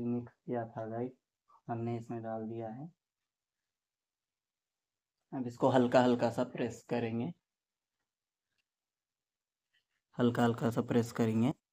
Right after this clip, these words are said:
अभी इसको हम क्या करेंगे, इसमें लगा देंगे guys। तो देख सकते हैं आप, हमने ये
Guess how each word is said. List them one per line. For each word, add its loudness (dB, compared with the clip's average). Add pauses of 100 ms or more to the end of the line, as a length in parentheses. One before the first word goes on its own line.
(380)
अभी 8
इसको 2
हम 4
क्या 2
करेंगे, 0
इसमें 2
लगा 2
देंगे -14
guys। -8
तो -4
देख -8
सकते -8
हैं -6
आप, -8 (120)
हमने -4
ये -4